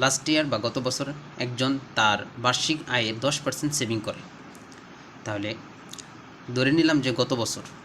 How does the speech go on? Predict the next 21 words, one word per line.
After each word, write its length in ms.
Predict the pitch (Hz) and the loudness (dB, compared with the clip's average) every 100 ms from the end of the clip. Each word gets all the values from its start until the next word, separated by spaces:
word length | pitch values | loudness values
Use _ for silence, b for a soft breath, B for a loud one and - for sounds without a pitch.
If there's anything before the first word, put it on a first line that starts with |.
| - 120 | -2 0
লাস্ট 200 | 123 143 | 2 2
ইয়ার, 120 | 139 - - | 0 0 2
তার 140 | 107 - 123 | 2 4 2
আয় 120 | 131 - | 2 2
ছিল, 140 | 117 120 - - - - - 117 | -2 -4 -6 -14 -18 -18 -6 0
আর্নিং 180 | 120 131 - | 4 4 4
ছিল 120 | 269 285 113 | 2 0 0
এক্স, 140 | - - - - - - - - - - - - 113 | 0 -2 -6 -14 -18 -18 -20 -20 -20 -18 -18 -8 0
আর 100 | 107 98 - | 2 2 2
সেভিং 220 | 139 156 151 | 4 4 2
হচ্ছে 160 | 151 127 | 4 4
এর 80 | 127 143 | 4 0
দশ 80 | - | 0
পার্সেন্ট, 300 | 113 - 98 - - | -4 -6 -8 -10 -10
অর্থাৎ 240 | 107 104 - B B B - 117 | -4 -2 -2 B B B -8 -4
এক্সের 260 | - 160 143 117 | 0 0 0 0
দশ 120 | 110 117 | 0 2
by 120 | 175 202 - - - 123 | 0 -2 -12 -10 -4 -2
একশো 240 | - - - - - - - - - | -2 -4 -10 -18 -18 -18 -18 -18 -10
সমান 160 | - 123 | -6 -2
সমান 140 | 120 | -2